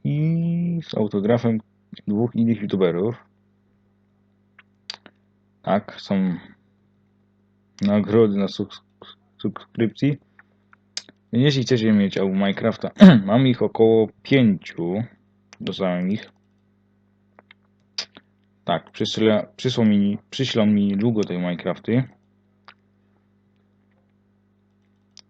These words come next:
Więc mamy pięć, pięć osób może wygrać Minecrafta Premium. E, plus paczka modów,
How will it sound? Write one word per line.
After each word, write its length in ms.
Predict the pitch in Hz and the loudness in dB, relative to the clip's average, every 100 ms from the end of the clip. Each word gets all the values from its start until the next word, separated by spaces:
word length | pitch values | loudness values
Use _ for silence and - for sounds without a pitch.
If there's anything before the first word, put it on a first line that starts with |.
| _ _ _ _ _ | _ _ _ _ _
Więc 160 | 113 113 | -6 0
mamy 380 | 131 131 120 | 2 4 4
pięć, 760 | 107 - 131 117 - - - - - - _ | 0 -2 -2 -2 -8 -16 -14 -16 -18 -20 _
pięć 160 | 139 131 | -2 0
osób 260 | 120 117 | 2 2
może 220 | 117 110 | 2 0
wygrać 360 | 107 101 104 95 | -2 -2 -4 -4
Minecrafta 680 | 95 98 - 90 - 98 120 - _ _ - - | -4 -4 -4 -8 -4 -4 -4 -8 _ _ -20 0
Premium. 440 | 113 95 101 123 - _ _ _ _ _ _ _ - _ _ _ _ _ _ _ _ _ _ _ _ _ _ | 2 2 2 0 -4 _ _ _ _ _ _ _ -20 _ _ _ _ _ _ _ _ _ _ _ _ _ _
E, 280 | - 110 107 | -2 2 2
plus 440 | 107 127 131 - - - _ _ _ _ | 2 2 2 -2 -14 -20 _ _ _ _
paczka 340 | 120 - 107 | 0 2 2
modów, 320 | 101 95 78 | 4 2 -4